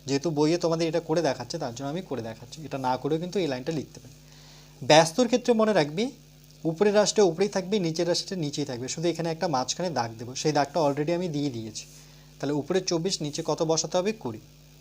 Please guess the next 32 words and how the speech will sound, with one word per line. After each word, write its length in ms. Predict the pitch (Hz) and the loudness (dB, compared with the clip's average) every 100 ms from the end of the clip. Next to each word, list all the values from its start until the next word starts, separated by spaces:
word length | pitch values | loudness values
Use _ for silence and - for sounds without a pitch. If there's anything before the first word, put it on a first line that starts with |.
| - - - - | -20 -20 -18 -10
তাহলে 120 | 127 | -8
উপরে 320 | 156 139 180 | -6 0 2
বসাবো 420 | 170 160 160 151 | 4 4 2 -2
চব্বিশ 720 | 147 143 127 131 180 208 - - - - - - - - - - - | -2 -4 -4 -4 -4 -4 -6 -12 -20 -20 -20 -20 -20 -20 -20 -8 2
আর 240 | 143 160 | 4 4
নিচে 320 | 151 160 196 | 2 0 0
বসাবো 380 | 135 123 131 127 | 0 -2 -4 -6
আমি 300 | 131 175 240 - - - | -4 -4 -4 -10 -20 -14
কুড়ি। 200 | 117 98 - - - - - - - - | -12 -12 -18 -20 -20 -20 -20 -20 -20 -10
শূন্য 320 | - 175 208 | -4 0 0
শূন্য 260 | 214 214 214 | 0 0 0
কেটে 280 | 143 147 | -2 -2
নিই, 160 | 147 190 - - - - - - - - - - 131 | -4 -6 -12 -20 -20 -20 -20 -20 -20 -20 -20 -18 -8
দুই 260 | 120 196 | -2 2
দিয়ে 180 | 202 196 | 4 4
আমরা 180 | 175 180 | 4 2
চব্বিশকে 520 | - 143 147 156 156 | 0 -2 -2 -4 -4
কাটবো, 300 | 135 113 120 123 | -6 -6 -10 -8
তাহলে 160 | 127 | -8
ফ্রেশভাবে 580 | - 170 185 185 190 190 | -4 0 0 2 2 2
লিখি, 300 | 151 160 214 - - - - - - - | 0 -2 -8 -10 -20 -20 -20 -20 -20 -10
কি 120 | 185 - | -8 -2
পড়ে 180 | 147 156 | -2 0
থাকলো 300 | 156 160 160 | -4 -2 0
কাটার 280 | 151 131 143 | 0 -2 -4
পর, 200 | 156 170 | -4 -4
এতে 240 | 139 151 | -4 -6
বুঝতে 400 | 127 139 - 165 | -6 -8 -6 -4
সুবিধা 360 | - 139 135 127 | -2 -2 -4 -4
হয়। 180 | 160 | -6
নিচে 240 | 151 135 156 | -6 -4 -4
কত 140 | 147 | -4